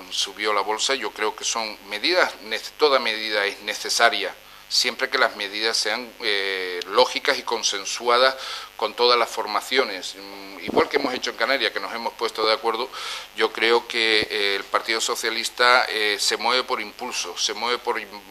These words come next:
por llamadas que le pueda hacer el, el señor Obama. Eh, fíjese que, eh, el Departamento de Estado del Tesoro de Estados Unidos mandó ayer a Madrid a un,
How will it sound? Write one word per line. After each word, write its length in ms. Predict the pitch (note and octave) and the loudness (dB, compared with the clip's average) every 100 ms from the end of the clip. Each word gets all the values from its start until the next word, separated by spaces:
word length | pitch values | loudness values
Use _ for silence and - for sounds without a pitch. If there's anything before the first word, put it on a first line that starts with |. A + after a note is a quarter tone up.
| F#2 G#2 | -10 -6
por 160 | G2+ | -4
llamadas 380 | G2+ A2 A2+ A2+ | 0 2 4 2
que 100 | A#2+ | -2
le 80 | A2+ | -2
pueda 240 | A2+ A#2 | 2 2
hacer 180 | G#2+ A2 | 2 2
el, 600 | A2 A#2 A#2 A#2 A2 G2+ | 2 2 2 -2 -4 -6
el 200 | G#2 G2+ G2 | -4 -4 -4
señor 280 | G2+ A2 | -2 0
Obama. 360 | G#2 A#2 A#2 F#2 - - - - - G#2 | 4 6 6 2 -2 -10 -12 -14 -10 -2
Eh, 220 | G2+ G2 | 0 0
fíjese 440 | - G#2+ A#2 C3 - | -2 -2 2 2 4
que, 100 | A#2+ | 4
eh, 1000 | G#2+ G2+ G2 F#2+ F#2+ F2+ E2+ - G2 F#2 | 4 4 0 -2 -2 -4 -8 -10 -8 -8
el 360 | F2+ F2+ F2 | -10 -14 -8
Departamento 1200 | G#2 G2+ G2 G2 G2+ G#2+ - A#2 A2+ A2+ A2+ A2 G2 G#2 | -2 0 0 0 -2 -2 0 2 4 2 2 0 -2 -2
de 80 | |
Estado 440 | G#2+ - A#2+ A2+ G#2 | 0 4 4 4 -2
del 220 | G2+ G2+ | -4 -10
Tesoro 400 | - - A#2 A2+ | -8 -2 0 0
de 80 | G#2+ | 0
Estados 300 | - A2+ G#2+ | 0 -2 -2
Unidos 400 | A2 A2+ C#3 B2 | -2 0 0 -2
mandó 560 | A#2 G2+ G2+ A2 A#2+ | 2 2 2 4 8
ayer 340 | G#2+ G#2+ B2 A2 - - - - - - | 8 6 4 2 -2 -18 -20 -20 -10 0
a 100 | G#2 | 2
Madrid 480 | G2+ G#2 A2+ B2 A#2 | 4 2 2 4 4
a 100 | G#2 | 4
un, 580 | G#2 A2 G#2+ G#2+ G#2 | 2 -4 -4 -6 -10